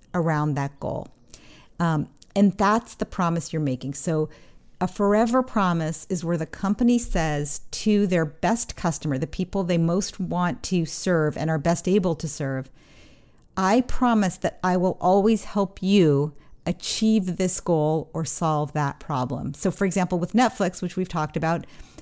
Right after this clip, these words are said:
it's about broad selection of professionally created video content delivered with cost certainty in the most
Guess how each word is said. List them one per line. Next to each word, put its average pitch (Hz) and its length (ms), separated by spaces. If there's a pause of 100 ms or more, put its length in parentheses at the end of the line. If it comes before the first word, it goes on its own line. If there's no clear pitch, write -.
(120)
it's 208 240
about 180 500 (480)
broad 208 460
selection 196 560
of 180 220
professionally 214 560
created 190 480
video 185 320
content 180 720 (340)
delivered 190 400
with 180 240
cost - 560
certainty 170 760 (560)
in 202 140
the 185 80
most 185 500